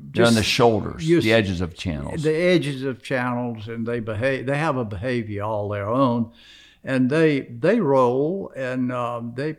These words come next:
Speaker 2: hang out in groups and singles and so forth. And no, we, I, I would prefer to see the fish and
Speaker 1: Right.
Speaker 2: cast to 'em. And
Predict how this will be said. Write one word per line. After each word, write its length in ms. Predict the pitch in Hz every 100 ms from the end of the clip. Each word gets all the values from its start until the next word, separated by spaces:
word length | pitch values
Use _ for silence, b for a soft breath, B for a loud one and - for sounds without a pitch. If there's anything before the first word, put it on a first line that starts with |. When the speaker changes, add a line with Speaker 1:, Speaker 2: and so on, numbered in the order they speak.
| -
Speaker 2:
hang 360 | - 131 139
out 280 | 123 123 123
in 160 | 120 117
groups 560 | 107 107 123 - - -
and 280 | 117 120
singles 680 | - 135 123 123 135 139 123
and 260 | 120 117 -
so 180 | 127
forth. 380 | 110 110 107 127 -
And 240 | 120 120 143
no, 240 | 185 175
we, 760 | 180 202 - 147 156 131 127
I, 260 | 127 147 240
I 260 | - 127 202
would 260 | 147 110
prefer 440 | - 107 - 269 151
to 100 | 92
see 280 | - 226
the 100 | 175
fish 480 | 98 - 101 101 -
and 100 | -
Speaker 1:
Right. 420 | 98 92 76 -
Speaker 2:
cast 360 | - 131 104 -
to 120 | 110 -
'em. 180 | 127 - b b b b b b b b b -
And 420 | 151 151 143 135